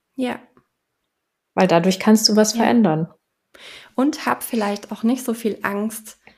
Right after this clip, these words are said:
Speaker 1: vor den Signalen, die er dir schickt. Ja, also es darf auch mal
Speaker 2: Mhm.
Speaker 1: stressige Phasen geben. Unser Ziel sollte es jetzt nicht sein, den Stress komplett zu eliminieren, ja, uns jetzt alles zu
Speaker 2: Ja.
Speaker 1: verbieten und uns in Watte zu packen, sondern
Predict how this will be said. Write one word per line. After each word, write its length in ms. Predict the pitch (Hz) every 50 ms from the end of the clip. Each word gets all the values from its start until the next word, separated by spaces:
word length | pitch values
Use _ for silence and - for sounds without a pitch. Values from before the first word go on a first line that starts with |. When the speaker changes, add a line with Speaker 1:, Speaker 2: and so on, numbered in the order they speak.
| _ _ _ _ _ _
Speaker 1:
vor 260 | - - - 202 185
den 200 | 180 180 180 180
Signalen, 500 | 180 180 180 - 175 170 170 185 190 185
die 140 | 180 185 185
er 100 | 185 185
dir 160 | 196 - 196
schickt. 460 | 185 - - - - - - - - _ -
Ja, 260 | 220 202 202 220 220
also 220 | 214 196 190 190
es 220 | 185 - - - -
darf 360 | - 180 190 208 233 226 - -
auch 180 | - 196 196 -
mal 120 | 214 185 196
Speaker 2:
Mhm. 60 | 190
Speaker 1:
stressige 420 | 170 180 190 196 - - 185 185
Phasen 360 | 185 - - 196 196 - 180
geben. 540 | 180 - 180 165 - - 175 180 - _ _ _ _ _ _ _ _ _ _ _ _ _ _ _ _ _ _ _ _
Unser 300 | - 214 208 202 190 190
Ziel 260 | 196 - - 240 254
sollte 300 | 240 226 208 202 190 208
es 120 | 202 196 -
jetzt 200 | 190 190 190 -
nicht 240 | 196 196 196 196 -
sein, 380 | 190 185 175 175 180 180 180
den 160 | 180 185 190
Stress 500 | 185 - - - 185 185 202 - - -
komplett 540 | - - 214 202 202 - - 190 190 190 -
zu 220 | - - - - -
eliminieren, 960 | 190 190 190 190 190 190 196 202 208 214 208 202 208 190 190 202 226 233 226 -
ja, 180 | - 208 196 208
uns 200 | - - 185 -
jetzt 220 | 190 - - -
alles 260 | - 196 202 202 -
zu 80 | - -
Speaker 2:
Ja. 160 | - - 196
Speaker 1:
verbieten 400 | 185 180 180 214 - - 208 196
und 180 | - 185 185 -
uns 180 | 190 190 185
in 120 | 190 185 185
Watte 260 | 190 190 - - 214
zu 160 | - - 185
packen, 380 | - - 185 170 - - 190 185
sondern 320 | 185 185 180 175 180 185